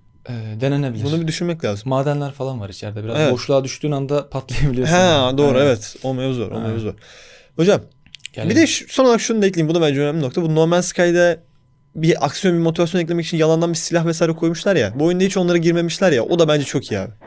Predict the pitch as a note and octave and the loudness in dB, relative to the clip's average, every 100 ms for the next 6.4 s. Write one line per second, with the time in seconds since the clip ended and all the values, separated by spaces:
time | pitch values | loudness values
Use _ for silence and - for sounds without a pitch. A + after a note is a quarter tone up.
0 | - - D3+ - G2+ G2 G2 G#2+ E3+ E3+ | -8 -2 0 -2 -6 -10 -8 -4 -2 0
1 | G#3+ G#3 G#3 G#3+ G3 G3+ - G#3+ F3+ G3 | 2 4 4 4 4 2 2 4 4 0
2 | - E3+ F3 E3 F#3 D#3 D3+ D3 - C3+ | 0 0 0 0 0 0 -2 -4 -4 -2
3 | A#2 G2+ - _ - D3+ G3 G#3 G#3 A#3 | -2 -4 -8 _ -6 -2 0 0 2 0
4 | F#3+ B3 C#4 - - - D#3+ E3+ G3+ G#3 | -2 -6 -6 -20 -20 -4 4 4 4 2
5 | G3+ F3+ F3+ F#3 F3+ E3+ D3+ A2+ G#2 A2+ | 2 0 2 0 0 0 0 -2 -6 -6
6 | A2 A2 C3+ | -6 -6 -6